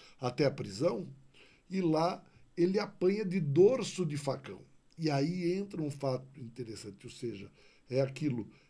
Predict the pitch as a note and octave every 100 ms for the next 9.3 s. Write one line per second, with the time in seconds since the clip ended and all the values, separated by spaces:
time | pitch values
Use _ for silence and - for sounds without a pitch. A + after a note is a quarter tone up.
0 | _ C#3 C#3+ D3+ D3+ D3+ C3+ D#3 D#3+ F#3+
1 | F#3+ E3 F#3 G3+ G3 F3 D#3+ F#3+ G3+ D#3
2 | A2 D3+ D#3+ A2+ G2+ A#2+ C#3 D3 - B2
3 | G2 D3+ D#3+ D3 - - - _ _ B2
4 | - C3+ C3 F3+ G3+ F3 C3+ G2+ - -
5 | - - C#3+ F3 - - - - _ _
6 | - _ C#3 D#3+ F#3 F#3 E3+ F3 D#3+ F#3+
7 | A3 A#3 G#3+ A3+ A3 F3 - - - -
8 | - _ - C3 D#3 C#3 D3 C3 B2+ A#2
9 | A2 F2